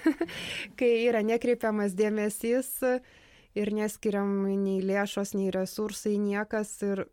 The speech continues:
kaip pats reanimacijos gydytojas čia gelbėja, čia apsisuka ant kulno ir kalba su artimaisiais, tai jūs gal sutinkate ir taip toliau. Toks truputėlį aš bent įžvelgiu chaotiškumo ir nėra to tokio proceso,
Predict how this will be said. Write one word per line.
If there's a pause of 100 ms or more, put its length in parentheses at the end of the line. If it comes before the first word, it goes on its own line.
(180)
kaip
pats
reanimacijos
gydytojas (160)
čia
gelbėja,
čia
apsisuka
ant
kulno
ir
kalba
su
artimaisiais,
tai
jūs
gal
sutinkate
ir
taip
toliau. (420)
Toks (260)
truputėlį (300)
aš
bent
įžvelgiu
chaotiškumo (540)
ir
nėra
to
tokio (720)
proceso,